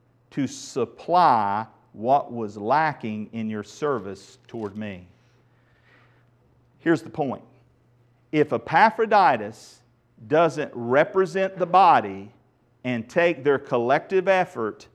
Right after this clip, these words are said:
to Paul and risk his life and suffer as a result, that gospel doesn't spread as a result of that investment.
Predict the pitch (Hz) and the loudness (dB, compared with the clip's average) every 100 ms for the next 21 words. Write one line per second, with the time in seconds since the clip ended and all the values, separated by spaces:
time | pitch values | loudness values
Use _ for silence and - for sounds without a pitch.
0 | _ _ _ _ - 285 - 175 135 98 | _ _ _ _ -4 -4 -2 0 0 -2
1 | 95 104 - _ _ _ _ _ _ _ | -6 -12 -18 _ _ _ _ _ _ _
2 | _ _ 147 131 117 143 185 - 202 190 | _ _ -4 -4 -2 0 -2 -2 -2 -2
3 | 190 196 170 113 101 107 - _ _ _ | 2 2 4 2 -2 -10 -20 _ _ _
4 | _ - 127 123 - - 214 202 139 131 | _ -10 -8 -8 -6 2 4 2 0 2
5 | 135 139 160 170 175 220 190 117 - - | 2 2 0 0 2 4 4 2 -4 -16
6 | - _ _ _ _ _ _ _ _ _ | -20 _ _ _ _ _ _ _ _ _
7 | _ _ _ _ _ - 143 143 131 160 | _ _ _ _ _ -2 0 2 2 4
8 | 175 - - 127 135 143 127 117 - 160 | 4 0 -6 -4 -2 -2 -4 -12 -10 -2
9 | 156 139 120 117 117 117 139 110 117 113 | 0 2 -2 -4 -6 -4 -4 -2 -4 -4
10 | 104 98 - - | -8 -10 -14 -20